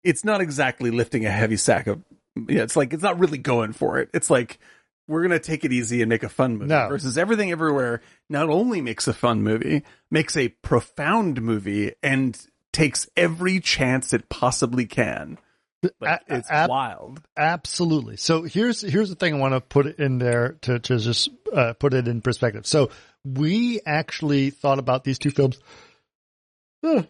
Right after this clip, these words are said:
Speaker 2: excuse me. Um, uh, we were gonna do Everything Everywhere because that was a movie that came up, and that,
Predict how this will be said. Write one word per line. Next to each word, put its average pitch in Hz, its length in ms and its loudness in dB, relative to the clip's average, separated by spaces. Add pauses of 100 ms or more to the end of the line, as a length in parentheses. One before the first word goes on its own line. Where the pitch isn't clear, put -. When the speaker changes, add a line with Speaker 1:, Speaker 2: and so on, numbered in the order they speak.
(100)
Speaker 2:
excuse 233 260 0
me. 123 180 2 (140)
Um, 143 320 2 (360)
uh, 151 220 4 (100)
we 196 280 0
were 190 160 2
gonna 156 180 -2
do 143 280 2
Everything 139 380 0
Everywhere 120 440 2
because 127 500 0
that 135 160 0
was 127 220 0
a 143 40 -4
movie 120 260 0
that 107 120 2
came 120 220 -2
up, 139 180 4
and 120 160 0
that, 131 160 0